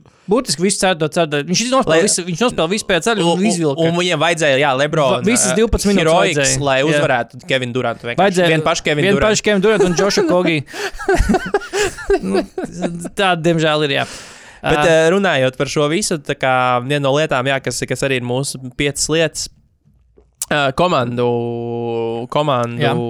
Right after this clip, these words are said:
Speaker 1: Minūtos?
Speaker 2: minūšu, jā, apjoms, ko viņi tomēr liek spēlēt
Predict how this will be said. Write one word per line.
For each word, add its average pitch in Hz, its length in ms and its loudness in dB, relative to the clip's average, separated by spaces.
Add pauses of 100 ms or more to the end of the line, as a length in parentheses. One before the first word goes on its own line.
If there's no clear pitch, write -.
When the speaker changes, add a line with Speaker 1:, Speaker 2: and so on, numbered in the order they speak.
(640)
Speaker 1:
Minūtos? 143 520 -2 (100)
Speaker 2:
minūšu, 131 1040 0
jā, 139 160 2
apjoms, 127 320 0
ko 127 140 0
viņi 120 100 -6
tomēr 123 240 0
liek 139 240 -2
spēlēt 131 460 0